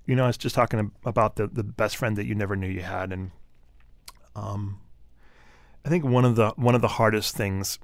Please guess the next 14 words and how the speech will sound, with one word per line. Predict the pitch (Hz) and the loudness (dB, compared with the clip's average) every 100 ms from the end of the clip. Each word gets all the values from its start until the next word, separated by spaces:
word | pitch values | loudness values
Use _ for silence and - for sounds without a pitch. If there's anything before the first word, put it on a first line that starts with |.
| - | -4
<clears throat> | - - 127 - - - - - - - - - - - - - - - - - - - _ _ _ | 0 4 2 2 -8 -16 -18 -18 -20 -20 -20 -20 -20 -20 -20 -20 -20 -20 -20 -20 -20 -20 _ _ _
and | 123 120 | 2 4
one | |
of | 113 | 4
the | |
best | 104 123 - | 4 2 2
things | 101 98 | -4 -6
that | 117 101 | -4 -2
really | 104 | 0
make | 101 98 101 | 0 -2 -4
you | 101 95 | -6 -6
a | |
good | 92 92 | -6 -8
friend | - 98 104 | -8 -10 -12